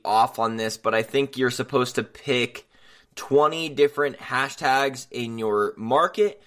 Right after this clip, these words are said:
and then leave comments on the top nine trending posts on that hashtag. And so it's like nine times twenty is one eighty. So Buck eighty commenting strategy. I'm pretty sure that's why it's that. And he would just say, "Do that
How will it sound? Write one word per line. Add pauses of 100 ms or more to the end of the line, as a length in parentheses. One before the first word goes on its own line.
(280)
and
then
leave
comments
on
the
top (360)
nine
trending (540)
posts
on
that
hashtag. (460)
And
so
it's
like
nine
times
twenty
is
one
eighty.
So
Buck
eighty
commenting
strategy.
I'm
pretty
sure
that's
why
it's
that.
And
he
would
just
say,
"Do
that